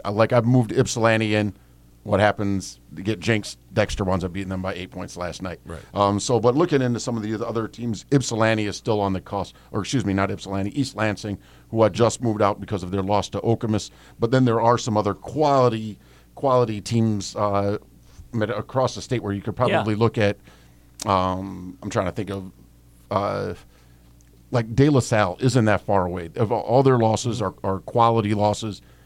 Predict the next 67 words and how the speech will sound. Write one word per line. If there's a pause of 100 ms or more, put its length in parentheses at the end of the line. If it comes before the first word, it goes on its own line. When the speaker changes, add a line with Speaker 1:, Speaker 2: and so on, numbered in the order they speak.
(240)
Speaker 1:
Um,
like,
obviously,
no
quality
losses
and
stuff
like
that.
But (220)
Speaker 3:
Yeah.
Speaker 1:
um,
I
think
Wayne
Memorial
is
another
team (260)
where (100)
they've
just
lost (560)
to,
you
know,
you
lose
to
Clarkston,
you
lose
to
Canton, (220)
you
lose
to
Ann
Arbor
Skyline,
and
I'm
just
looking,
I'm
just
like,
"Just
give
me
one
win."
Speaker 3:
Yeah,
yeah,
Speaker 1:
Like,
Speaker 3:
yeah.
Speaker 1:
you
give
me,
give
me
one
win,
or
don't
lose